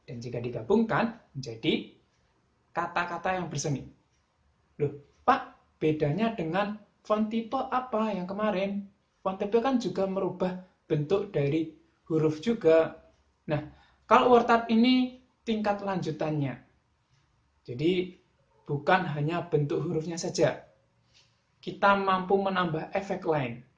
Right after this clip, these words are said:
seperti nambah bayangan, dicerminkan, diputer, dan lain sebagainya. Nah, itu nanti kita akan mencoba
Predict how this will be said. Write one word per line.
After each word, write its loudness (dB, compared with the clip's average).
seperti -6
nambah -4
bayangan, 0
dicerminkan, -4
diputer, 4
dan 0
lain 0
sebagainya. -4
Nah, -2
itu -2
nanti 4
kita 4
akan -2
mencoba 2